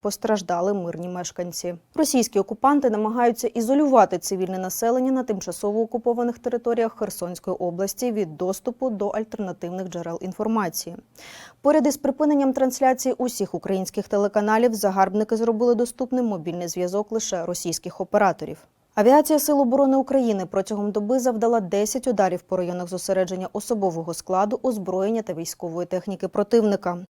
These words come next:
Протягом доби нашим захисниками знищено ворожий літак Су двадцять п'ять.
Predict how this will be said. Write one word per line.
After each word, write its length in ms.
Протягом 420
доби 340
нашим 360
захисниками 720
знищено 500
ворожий 420
літак 380
Су 200
двадцять 360
п'ять. 440